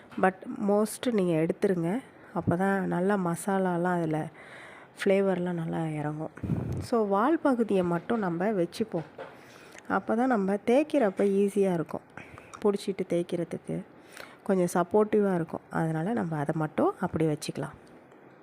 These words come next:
So, இதை மாரி க்ளீன் பண்ணிட்டு அந்த குடல் பகுதியெல்லாம் எடுத்துருங்க.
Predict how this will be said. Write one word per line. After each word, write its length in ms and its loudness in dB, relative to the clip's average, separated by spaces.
So, 180 -10
இதை 220 -2
மாரி 300 -4
க்ளீன் 280 2
பண்ணிட்டு 260 -4
அந்த 220 -2
குடல் 300 0
பகுதியெல்லாம் 640 -4
எடுத்துருங்க. 520 -6